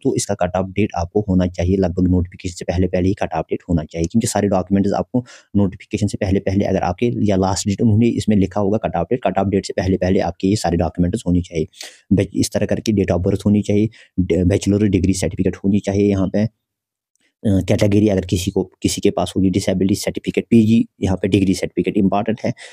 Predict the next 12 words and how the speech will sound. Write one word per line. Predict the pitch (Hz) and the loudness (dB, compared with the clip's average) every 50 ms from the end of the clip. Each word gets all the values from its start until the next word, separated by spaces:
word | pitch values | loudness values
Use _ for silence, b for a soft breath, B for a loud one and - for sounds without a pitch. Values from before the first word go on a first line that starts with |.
| B B _ - | B B _ 2
in | 123 110 | 4 4
service | - 113 110 113 - | 4 4 2 2 2
candidate, | - 98 92 95 101 101 - - _ _ | 2 2 4 4 4 2 0 -4 _ _
अ, | - 82 85 82 80 | -4 0 0 0 0
signed | 82 - 98 98 98 98 | 0 2 2 2 4 2
by | 92 98 | 2 0
एचओडी, | - 92 90 95 92 90 101 104 110 b b b _ - | 0 0 0 0 2 2 2 0 -2 b b b _ 0
ग्रेजुएशन | 98 98 92 98 95 - 104 | 0 2 2 2 2 2 2
मार्कशीट | 98 90 87 90 90 92 90 - - 117 113 | 2 2 0 -2 -2 -6 -4 -2 -4 -2 0
और | - 123 | 0 2
मास्टर्स, | 107 98 92 87 90 90 - 95 95 98 - - - - | 2 2 2 2 0 -2 0 0 0 -2 -4 -8 -8 -4
अ, | 92 | -2